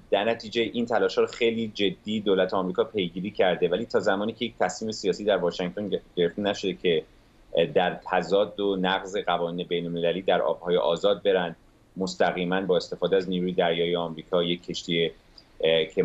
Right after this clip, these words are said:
محموله مثلاً بنزین داره رو متوقف کنن، اه، طبیعتاً وضعیت در همین حالت تهدید میمونه. اگر اون گام برداشته بشه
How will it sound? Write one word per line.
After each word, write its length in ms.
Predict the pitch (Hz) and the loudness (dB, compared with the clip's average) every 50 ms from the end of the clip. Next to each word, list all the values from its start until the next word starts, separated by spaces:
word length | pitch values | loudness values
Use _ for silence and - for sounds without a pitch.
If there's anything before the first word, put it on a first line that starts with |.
| 85 76 - - | 0 0 -4 -2
محموله 640 | 85 80 82 80 - 85 85 82 85 87 90 87 85 | -2 -2 -2 -2 -4 -8 -4 0 0 2 2 2 0
مثلاً 380 | 82 - - 82 82 80 80 | -2 -4 -4 -2 -2 -2 0
بنزین 380 | 80 85 82 80 76 85 87 85 | 0 -2 -2 -2 -4 -6 -4 0
داره 340 | 85 82 82 85 85 82 82 - - | 0 2 2 2 2 0 -2 -4 -4
رو 200 | 85 85 85 82 85 | -2 -2 -2 -2 -4
متوقف 600 | 82 - - 87 87 85 - - 90 85 - - | -6 -2 0 0 0 0 0 0 -2 -2 -2 -4
کنن، 500 | - 92 92 92 95 101 101 101 107 104 - - - - - - - - - | -4 -2 0 0 0 0 0 -2 -4 -8 -12 -20 -20 -20 -20 -20 -10 -2 0
اه، 160 | 85 87 87 | 2 2 2
طبیعتاً 600 | 87 - 98 85 76 85 90 85 - 107 95 95 95 95 - - 64 73 80 | 0 0 0 0 2 2 0 0 0 0 -2 -2 -4 -6 -4 -2 -2 0 2
وضعیت 320 | 92 87 - - 95 92 | 2 0 2 2 2 4
در 120 | 98 90 87 | 2 0 0
همین 300 | - - 95 98 104 92 | 0 -4 -6 -6 -4 -4
حالت 340 | 95 90 87 87 - - | -2 -2 -2 -2 -4 -4
تهدید 440 | - - - 85 85 - - 98 95 - | -8 -2 -2 -2 -2 -2 -8 -12 -10 -8
میمونه. 320 | 101 101 92 87 80 82 80 | -6 -6 -4 -4 -4 -4 -4
اگر 260 | 87 92 101 107 101 | -2 0 0 0 0
اون 160 | 92 113 113 | 0 -2 0
گام 240 | - 110 110 110 110 | 0 0 2 2 2
برداشته 420 | 107 107 104 104 104 - - 110 | 2 0 0 0 -4 -10 -8 -8
بشه 360 | 101 101 - - 107 101 101 | -8 -6 -4 -2 -2 -2 -2